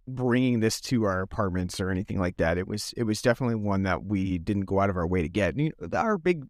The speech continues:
beer drinking at that time was Rolling Rock.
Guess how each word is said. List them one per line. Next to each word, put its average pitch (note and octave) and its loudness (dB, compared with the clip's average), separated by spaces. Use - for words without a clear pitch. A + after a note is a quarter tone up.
beer D3 2
drinking C3+ 0
at A#2+ 0
that D3 2
time D3 0
was A#2+ -4
Rolling A2+ 0
Rock. - -6